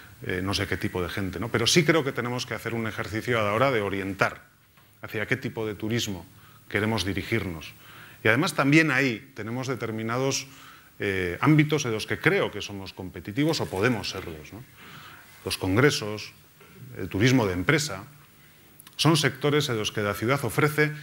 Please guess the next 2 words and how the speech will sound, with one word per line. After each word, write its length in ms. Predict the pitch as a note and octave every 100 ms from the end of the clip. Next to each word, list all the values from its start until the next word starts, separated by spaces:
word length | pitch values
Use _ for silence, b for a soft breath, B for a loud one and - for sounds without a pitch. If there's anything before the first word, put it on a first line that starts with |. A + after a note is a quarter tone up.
| B B B - - -
inmejorables 1600 | - G#2+ G#2 G2+ G2 F#2+ - G#2 A2 A#2+ C3 C#3+ B2 G#2 - - -
condiciones. 800 | G#2+ G2+ G2 D#3 D#3+ F#2+ E2+